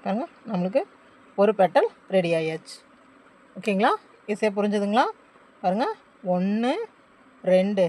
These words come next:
ரெண்டு செயின் போடுறோம். ஒரு சுத்து சுத்துறோம். பக்கத்து ஸ்டிச்சில் வந்துட்டு ஒரு டபுள்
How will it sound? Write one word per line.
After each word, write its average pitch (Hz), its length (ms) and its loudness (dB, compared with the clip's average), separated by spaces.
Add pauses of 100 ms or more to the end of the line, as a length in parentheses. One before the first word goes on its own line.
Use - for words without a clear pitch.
(220)
ரெண்டு 226 200 0 (120)
செயின் 214 240 0
போடுறோம். 175 420 0 (540)
ஒரு 214 280 2
சுத்து 220 260 -6
சுத்துறோம். 180 520 -2 (540)
பக்கத்து 247 460 2 (100)
ஸ்டிச்சில் 196 460 -2
வந்துட்டு 175 400 -4 (1000)
ஒரு 196 300 0 (1080)
டபுள் 185 420 0